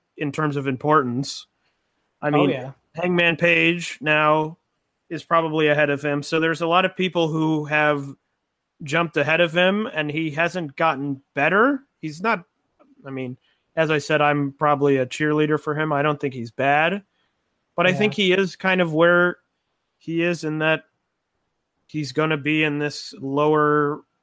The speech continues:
Speaker 1: mid-card spot, and he's gonna wrestle in these G ones. I mean, maybe he's not in next year's G ones, but he's gonna have a handful of matches where you go, "Oh, that was pretty good," and the rest
Speaker 2: Right.
Speaker 1: you're gonna say, "Oh, they're not that good."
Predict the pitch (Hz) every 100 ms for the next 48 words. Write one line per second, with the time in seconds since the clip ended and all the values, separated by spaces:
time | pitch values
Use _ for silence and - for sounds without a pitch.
0 | _ _ _ _ _ _ _ - 143 147
1 | 143 151 143 139 - 143 147 151 143 143
2 | 139 143 139 135 143 143 - 147 143 143
3 | 143 139 _ _ _ _ _ _ _ _
4 | _ _ _ - 180 170 165 165 165 165
5 | 156 147 151 151 151 151 151 139 147 147
6 | 147 147 143 - 139 135 143 143 151 160
7 | 139 139 143 127 147 147 147 147 143 131
8 | 143 147 143 147 143 135 135 139 139 143
9 | 135 139 135 143 196 302 254 233 208 202
10 | 208 240 269 147 135 127 123 131 127 139
11 | 139 135 139 139 143 - 147 143 143 143
12 | 214 247 156 147 147 - 175 202 147